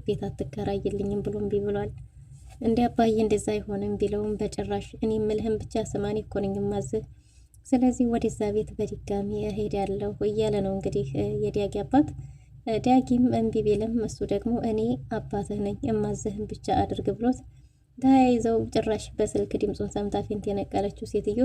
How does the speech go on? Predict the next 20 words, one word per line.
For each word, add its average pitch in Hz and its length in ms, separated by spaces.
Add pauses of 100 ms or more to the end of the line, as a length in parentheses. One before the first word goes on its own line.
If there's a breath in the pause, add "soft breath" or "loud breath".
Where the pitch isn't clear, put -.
(600 soft breath)
ከነ 277 320
ነፍሱ 240 260 (100)
ሄዶላታል 208 720
ማለት 202 300
ነው። 214 140 (380)
ፊት 262 200
ለፊቷ 247 340 (120)
ቆሞ 208 220 (160)
"እንዴት 226 400
ነሽ 226 180 (560)
ዝኑዬ?" 254 480 (300)
እያላት 208 460
ነበረ። 202 380 (1120)
እንግዲህ 247 440
እንደ 226 260
ድሮ 220 180 (100)
እንደሚዋደዱና 208 1000
እንደሚፋቀሩ 202 800
እየነገራት 202 680
ነበር። 208 320